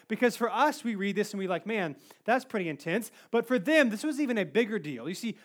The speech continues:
family back then was everything for you. It was your retirement plan. It was your social structure. It was everything. And what he is saying is that even your family does not come before me. Now, for our circumstance, we can,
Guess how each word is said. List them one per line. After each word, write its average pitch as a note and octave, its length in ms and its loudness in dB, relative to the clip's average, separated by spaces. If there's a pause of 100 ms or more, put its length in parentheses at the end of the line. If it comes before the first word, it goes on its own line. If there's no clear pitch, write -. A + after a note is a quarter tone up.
family C#4+ 360 0
back A3 240 2
then A#3 180 0
was G3+ 160 0 (100)
everything B3+ 500 2
for F3+ 120 -8
you. D3 140 -4
It E3+ 120 -2
was F#3+ 160 -2
your F#3 140 -2
retirement G#3 640 -4
plan. C4+ 480 -2 (200)
It A3 120 0
was F#3 180 0
your F3+ 100 0
social A3+ 540 2
structure. B3 640 0 (180)
It C4 140 0
was B3 160 0
everything. B3+ 420 4
And G#3+ 80 2
what G#3+ 120 2
he C4+ 120 2
is E4+ 200 0
saying G3+ 420 2 (180)
is A3+ 140 -2
that A#3+ 160 2
even C#4+ 260 2
your C4 120 4
family C4 580 2
does A3+ 380 2
not A#3 260 2
come A3 400 2
before G3 640 -2 (260)
me. B3 440 2 (280)
Now, A#3 140 4
for A3+ 180 -2
our C4+ 240 2
circumstance, G3+ 680 -2
we C4 120 -2
can, D4 240 0